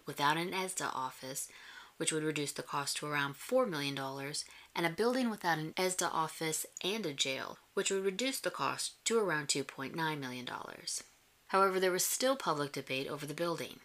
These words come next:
In November of nineteen eighty-one, an advisory referendum was added to the election ballot about whether or not a new courthouse should be built, though the county board would not be bound to the results. In March of nineteen eighty-two,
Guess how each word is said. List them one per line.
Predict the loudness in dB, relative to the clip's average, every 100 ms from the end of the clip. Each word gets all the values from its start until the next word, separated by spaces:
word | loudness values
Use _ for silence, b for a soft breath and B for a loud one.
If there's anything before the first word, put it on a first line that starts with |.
| -20 -20 -14 -6
In | -2
November | -2 -2 0 0
of | 0
nineteen | 0 0 0 -2
eighty-one, | -4 -4 -2 0 0 -2 B B
an |
advisory | 2 4 6 6 4 4
referendum | 4 0 -2 -2 -2 -2 -6 -4
was | -2 2
added | 4 4 2
to | 0
the | 2
election | 2 0 0 0
ballot | 0 0 -2 -4
about | -4 -2 2
whether | 2 2
or | 4 4
not | 4 2
a |
new | 0 -2
courthouse | -6 0 0 2 0 0 0
should | 2 2 2
be | -4
built, | -2 0 0 -2 -6
though | -4
the | -2
county | 0 2 2
board | 0 0 0 0
would | 0
not | 2 0
be | 0 0
bound | 2 2 -2
to | -4
the |
results. | -4 -2 -2 -4 -8 -10 B B B B
In | 4
March | 6 4 2
of | 0
nineteen | -2 -2 -4
eighty-two, | -4 -2 -2 4 4 4